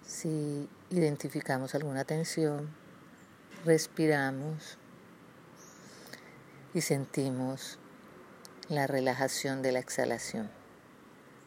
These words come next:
Observamos la tensión, la opresión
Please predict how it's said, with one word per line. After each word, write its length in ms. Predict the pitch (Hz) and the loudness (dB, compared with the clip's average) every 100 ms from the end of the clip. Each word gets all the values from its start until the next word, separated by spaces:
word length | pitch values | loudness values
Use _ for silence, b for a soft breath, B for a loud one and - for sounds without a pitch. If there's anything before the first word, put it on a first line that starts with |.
| - | -6
Observamos 1040 | 156 - 143 147 147 156 170 180 180 - - - - - - | -6 0 -2 2 4 4 2 -2 -4 -10 -20 -20 -20 -18 -2
la 120 | 151 147 | 0 0
tensión, 800 | 139 139 - 151 151 156 165 160 | -2 -4 -4 0 0 0 2 2
la 100 | 147 | 2
opresión 640 | 139 135 - 156 165 | 2 0 -2 -2 -4